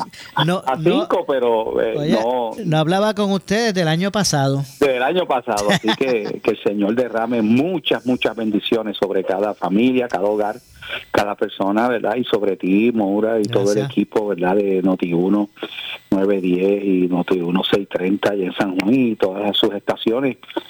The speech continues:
Speaker 1: Que el Señor les bendiga rica y abundantemente a todos.
Speaker 2: Igualmente para usted, pastor, para usted y para toda su familia. Eh, y que mañana, ¿verdad? Que tenga un feliz Día de Reyes. Tam-, ya tenemos que atar, eh,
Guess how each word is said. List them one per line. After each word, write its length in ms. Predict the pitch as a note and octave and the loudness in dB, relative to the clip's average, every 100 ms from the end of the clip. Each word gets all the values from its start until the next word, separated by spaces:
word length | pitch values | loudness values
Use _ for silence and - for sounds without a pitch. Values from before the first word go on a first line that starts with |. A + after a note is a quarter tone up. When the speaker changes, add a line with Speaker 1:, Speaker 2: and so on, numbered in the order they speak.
| - - | -20 -2
Speaker 1:
Que 80 | - | -2
el 80 | G#2 | 0
Señor 280 | G2+ F#2+ G#2 | 0 0 0
les 80 | A#2+ | 0
bendiga 420 | B2+ A2+ C3 A2+ | 0 2 2 2
rica 240 | A#2 B2 | -2 0
y 60 | A#2 | -2
abundantemente 720 | G#2 G2 F#2 G#2+ F#2+ G2+ A2+ | -2 -2 -2 -2 0 0 0
a 40 | |
todos. 380 | F#2+ F2+ G2+ C3 | 0 0 0 0
Speaker 2:
Igualmente 560 | C3 C3+ D#3 E3+ E3+ E3+ | -2 0 2 2 0 0
para 160 | D#3+ | 0
usted, 180 | D3 C#3 | 0 -2
pastor, 320 | C3 A#2+ C#3 | -2 0 0
para 140 | C3+ C3 | 0 0
usted 160 | A#2 | 0
y 40 | C3 | 0
para 200 | C#3+ C3+ | 0 0
toda 220 | C#3 C3+ | 0 0
su 120 | C#3 | -2
familia. 540 | C3 C#3 F#3 F#3 E3+ D#3+ - - - | 0 0 2 2 0 -2 -8 -16 -10
Eh, 220 | D3+ C3+ C3+ | -2 2 2
y 80 | |
que 120 | B2+ C3 | 2 0
mañana, 400 | C3+ C#3 A3 A#3+ | 0 0 0 0
¿verdad? 160 | A#3 | 0
Que 100 | C#4 | 0
tenga 120 | F3 | -2
un 80 | D#3+ | 0
feliz 180 | G3 G3+ | 0 0
Día 140 | G#3+ | 0
de 100 | A3 | 0
Reyes. 340 | G3+ A#3 D#4+ - | 0 -2 -2 -4
Tam-, 180 | D3 C#3+ | -4 0
ya 140 | D3+ | 0
tenemos 260 | D#3 F#3 G#3 | 0 -2 -2
que 80 | A3 | -2
atar, 240 | G#3 A3 | 0 -2
eh, 540 | A3+ A3 - - F3+ | -4 -16 -18 -8 -6